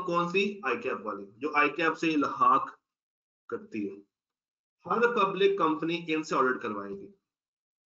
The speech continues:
तो इनके लिए क्या हुक्म है private के लिए? Private के लिए वो कहता है कि private में मैंने कुछ breakup आपको दे दिया। जनाब, वो breakup क्या है?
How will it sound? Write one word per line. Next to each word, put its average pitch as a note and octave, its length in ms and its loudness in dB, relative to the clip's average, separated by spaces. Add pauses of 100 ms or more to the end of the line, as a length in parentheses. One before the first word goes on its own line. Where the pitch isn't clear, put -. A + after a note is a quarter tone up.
(1120)
तो G3 220 -4
इनके F3 320 4
लिए G#3+ 120 2
क्या A3 120 6
हुक्म G3+ 320 4
है G3+ 60 0
private F3+ 360 4
के F3 100 2
लिए? D#3+ 400 -6 (520)
Private G#3+ 440 4
के A#3 120 4
लिए A3+ 140 2
वो G#3 160 4
कहता F3 360 2
है F#3+ 80 2
कि G3+ 80 4
private F3 460 4
में F#3+ 180 0
मैंने E3 300 0
कुछ G3 360 -4
breakup D3+ 680 2
आपको C3 380 4
दे A2+ 180 0
दिया। G#2+ 240 -4
जनाब, C#3+ 300 4
वो G3 120 4
breakup F3 440 0
क्या D3 140 0
है? G#2 280 -12